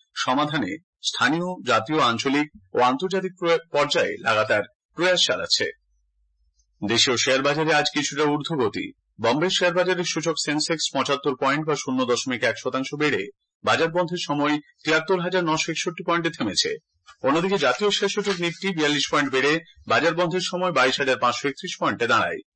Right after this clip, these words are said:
ডলারের তুলনায় টাকার দাম কুড়ি পয়সা কমে তিরাশি টাকা ঊনপঞ্চাশ পয়সায় দাঁড়িয়েছে। ভারতের পুরুষ ও মহিলা হকি দল আগামীকাল এফআইএইচ হকি প্রো লিগে জার্মানির বিরুদ্ধে খেলবে। ভারতের পুরুষ দল বারো ম্যাচে একুশ পয়েন্ট সংগ্রহ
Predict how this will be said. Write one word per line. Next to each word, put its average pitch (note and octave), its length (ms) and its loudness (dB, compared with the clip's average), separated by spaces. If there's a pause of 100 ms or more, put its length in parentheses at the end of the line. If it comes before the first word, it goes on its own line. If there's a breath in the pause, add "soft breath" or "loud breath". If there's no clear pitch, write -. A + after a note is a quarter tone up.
(320)
ডলারের D#3+ 440 2
তুলনায় G3 380 0
টাকার C#3+ 280 2
দাম C#3+ 200 2
কুড়ি C3+ 220 -2
পয়সা A#2+ 280 2
কমে C3 300 0 (320)
তিরাশি F3+ 360 2
টাকা F#3+ 180 0
ঊনপঞ্চাশ A2+ 500 0
পয়সায় A2 300 0
দাঁড়িয়েছে। F#2+ 460 0 (1000)
ভারতের A2+ 360 2
পুরুষ D#3 320 0
ও F#3 60 2
মহিলা E3+ 280 0
হকি D#3+ 240 -2
দল E3 180 2
আগামীকাল D3 520 2
এফআইএইচ C#3 520 2
হকি C3 240 0
প্রো B2+ 220 0
লিগে C3 240 0
জার্মানির D3 480 0
বিরুদ্ধে A#2 260 -2
খেলবে। F#2+ 320 -6 (480)
ভারতের C#3 340 2
পুরুষ E3 340 -2
দল F#3 180 4 (200)
বারো C#3 240 2
ম্যাচে E3 260 0
একুশ F#3 260 -4
পয়েন্ট F3+ 200 -2
সংগ্রহ D3+ 320 -2